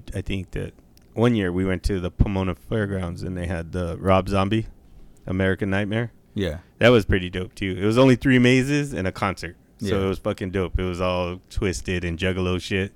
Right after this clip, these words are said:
Speaker 2: Nice.
Speaker 1: And then the, I, I'm pretty sure I talked about this, but, um,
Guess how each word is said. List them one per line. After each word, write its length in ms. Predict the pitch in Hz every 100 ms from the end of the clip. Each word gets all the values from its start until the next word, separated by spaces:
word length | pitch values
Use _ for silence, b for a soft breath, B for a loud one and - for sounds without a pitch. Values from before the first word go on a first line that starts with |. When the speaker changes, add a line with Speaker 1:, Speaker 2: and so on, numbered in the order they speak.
| -
Speaker 2:
Nice. 440 | 80 76 76 - -
Speaker 1:
And 140 | 90
then 160 | 92 87
the, 200 | 85 85 - - _ _ _ _ -
I, 100 | 98 107
I'm 160 | 104 95
pretty 300 | - 139 135
sure 200 | 101 76
I 20 | 73
talked 260 | 80 80
about 180 | 80 76
this, 160 | - 80
but, 240 | 98 90 - b b b _ 117
um, 540 | 104 90 82 - -